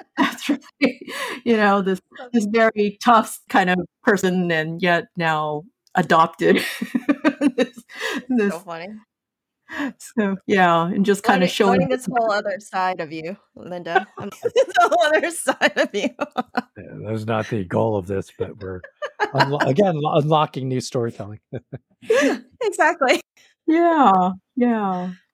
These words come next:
Speaker 1: But I think, you know, that's what, what, I think that's what these stories also bring about, right? I mean, it, it does bring about these emotions and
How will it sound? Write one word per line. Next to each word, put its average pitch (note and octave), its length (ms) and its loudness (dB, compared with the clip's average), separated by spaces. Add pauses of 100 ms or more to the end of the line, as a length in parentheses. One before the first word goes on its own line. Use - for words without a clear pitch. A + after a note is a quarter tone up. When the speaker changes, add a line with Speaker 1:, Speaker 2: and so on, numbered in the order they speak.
(320)
Speaker 1:
But F4 160 2
I F4+ 120 4
think, G#4 220 0
you F#4+ 80 2
know, F#4 80 6 (120)
that's E4+ 180 0
what, F#4 200 4
what, C#4 420 2 (160)
I C4+ 100 4
think D4 260 0
that's B3+ 260 2
what C4+ 200 2
these B3 160 -2
stories B3 400 2
also A#3+ 300 2
bring A3 240 2
about, A3 420 0
right? F3+ 300 0
I A3 80 0
mean, G#3 240 0
it, G3 200 -2
it F#3+ 260 -2
does C4+ 220 2
bring C#4 260 4
about F3 340 4
these F3+ 200 0
emotions E3 680 0
and D#3 420 2